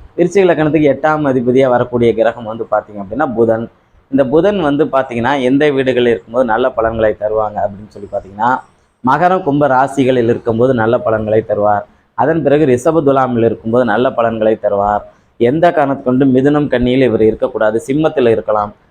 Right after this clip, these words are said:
நல்ல யோகமான பலன்களை இந்த எட்டாம் இடத்தின் வாயிலாக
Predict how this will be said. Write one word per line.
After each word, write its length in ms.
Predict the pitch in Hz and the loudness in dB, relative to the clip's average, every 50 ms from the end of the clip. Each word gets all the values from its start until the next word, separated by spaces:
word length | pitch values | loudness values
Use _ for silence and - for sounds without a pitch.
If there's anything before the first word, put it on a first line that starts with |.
| _ _ | _ _
நல்ல 200 | - 120 127 139 | -4 -2 0 0
யோகமான 540 | 135 120 123 127 120 123 123 123 127 135 127 | 2 2 0 0 0 0 0 0 0 0 -2
பலன்களை 440 | - 113 110 110 107 104 107 107 110 | -2 -2 -2 -2 -2 0 2 2 2
இந்த 260 | 110 110 113 113 110 - | 2 2 0 0 0 0
எட்டாம் 180 | 135 131 123 | -2 -2 0
இடத்தின் 260 | 120 107 107 - 107 104 | -2 -2 -2 -4 -2 0
வாயிலாக 500 | 104 107 107 101 98 98 117 143 175 | 0 2 2 0 -2 -2 -4 -6 -6